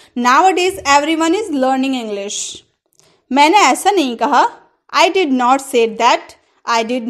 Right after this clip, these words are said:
not say that। आप अपने आप को समझते क्या हो? What do you understand yourself?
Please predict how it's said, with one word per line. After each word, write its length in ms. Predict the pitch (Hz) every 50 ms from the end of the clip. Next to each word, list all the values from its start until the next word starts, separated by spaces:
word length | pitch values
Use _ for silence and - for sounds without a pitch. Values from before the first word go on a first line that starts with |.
| 240
not 180 | 240 240 302 403
say 300 | 415 - - 381 370 349
that। 300 | 277 285 247 208 190 190 - - - - - -
आप 160 | 302 330 - 370
अपने 240 | 349 349 381 381
आप 220 | 370 381 370 370 370
को 120 | - 453
समझते 580 | 466 - - 311 285 294 294 294 - - 427 403
क्या 220 | 392 381 320 285
हो? 500 | 254 311 269 214 202 196 196 - - _ _ _ _ _ _ _ _ -
What 220 | 226 269 302 349 349
do 100 | 381 381
you 160 | 381 381 381
understand 600 | 349 339 330 359 370 - - - 339 320 330 320
yourself? 580 | 330 349 359 370 370 - 359 370 - 339 254